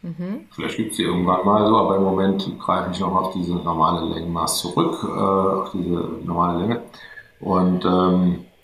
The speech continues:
Speaker 2: deswegen ist die natürlich dann länger, so wie sie bei, bei den, bei allen Weinen, die man halt kennt, die mit Schrauber verschlossen sind. Äh, ja.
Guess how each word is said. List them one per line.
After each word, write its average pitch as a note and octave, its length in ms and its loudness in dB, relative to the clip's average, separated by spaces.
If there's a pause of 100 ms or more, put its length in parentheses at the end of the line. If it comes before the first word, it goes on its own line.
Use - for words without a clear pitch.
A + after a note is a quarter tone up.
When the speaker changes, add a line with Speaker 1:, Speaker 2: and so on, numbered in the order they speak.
Speaker 2:
deswegen F#2+ 520 2
ist - 280 -4
die G2 100 2
natürlich F2+ 480 0
dann E2 460 -2
länger, F2 340 0
so E2 160 0
wie E2+ 80 2
sie D#2+ 120 0
bei, D#2 260 0 (120)
bei D#2 120 -2
den, D#2 320 -4
bei - 80 -4
allen D#2 260 -2
Weinen, D2+ 220 0
die D#2 60 -4
man D2+ 200 -4
halt - 140 -12
kennt, C#2+ 240 -10
die - 40 -8
mit C#2+ 140 -8
Schrauber D2 320 -2
verschlossen - 500 -8
sind. D2 320 -12 (300)
Äh, - 40 -16 (840)
ja. A3+ 140 -8